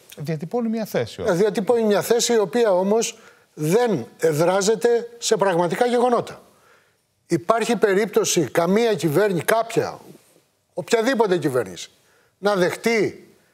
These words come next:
Speaker 2: λύση πακέτο, να δεχτεί αφοπλισμό των νησιών, να δεχτεί περιορισμούς στην εθνική κυριαρχία; Θα πέσει την ίδια στιγμή
Speaker 1: Μάλιστα.
Speaker 2: και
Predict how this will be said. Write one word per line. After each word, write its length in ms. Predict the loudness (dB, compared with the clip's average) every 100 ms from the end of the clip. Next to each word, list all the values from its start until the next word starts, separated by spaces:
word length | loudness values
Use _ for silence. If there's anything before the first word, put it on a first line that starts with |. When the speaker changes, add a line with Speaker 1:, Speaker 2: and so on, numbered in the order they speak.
| _ _ _ _ _ _ _ _ _ _ -4
Speaker 2:
λύση 280 | -2 0 2
πακέτο, 500 | 0 2 0 2 2
να 140 | 2
δεχτεί 300 | 0 0 0
αφοπλισμό 460 | 0 -2 0 0 2
των 160 | 2
νησιών, 440 | 0 0 0 0 2
να 140 | 2
δεχτεί 500 | 0 0 0 0 0 -8 -20 -2
περιορισμούς 600 | 2 4 2 2 0 0
στην 120 | 0
εθνική 200 | 0 -2
κυριαρχία; 580 | 0 2 2 0 0 -2 -10 -20
Θα 200 | -2 -2
πέσει 360 | 0 0 0 0
την 120 | 0
ίδια 240 | 2 0
στιγμή 480 | 0 -2 0 0 0 -6 _ _ _
Speaker 1:
Μάλιστα. 260 | -4 2 2
Speaker 2:
και 160 | 2